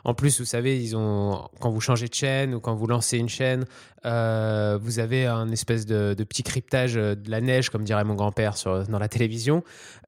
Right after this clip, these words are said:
Euh, donc, ils ont vraiment cherché à,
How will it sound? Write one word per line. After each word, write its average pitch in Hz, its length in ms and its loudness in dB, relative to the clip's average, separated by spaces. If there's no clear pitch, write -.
Euh, 117 1120 0
donc, 165 420 0
ils 180 120 -2
ont 180 80 0
vraiment 175 320 0
cherché 170 580 -2
à, 110 1040 0